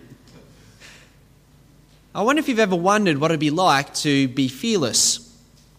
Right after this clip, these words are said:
No fear of heights, no fear of spiders, no fear of public speaking. Well, the other day I watched a movie called Fearless.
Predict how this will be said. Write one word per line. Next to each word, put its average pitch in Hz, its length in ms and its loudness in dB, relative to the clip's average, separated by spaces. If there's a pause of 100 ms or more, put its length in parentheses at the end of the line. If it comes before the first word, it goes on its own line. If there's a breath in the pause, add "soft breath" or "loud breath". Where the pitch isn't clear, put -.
(680)
No 170 240 0
fear 175 240 -2
of 151 100 -2
heights, - 600 0 (420 loud breath)
no 151 160 -4
fear 160 160 -8
of 139 80 -6
spiders, 139 840 -2 (640)
no 156 180 -2
fear 180 340 -4
of 120 80 -4
public 131 260 -8
speaking. 175 600 -4 (2250 soft breath)
Well, 170 120 -2
the 185 80 4
other 262 160 4
day 143 180 4
I 135 60 4
watched 151 260 0
a 160 40 -4
movie 240 260 0
called 127 240 -4
Fearless. - 600 -6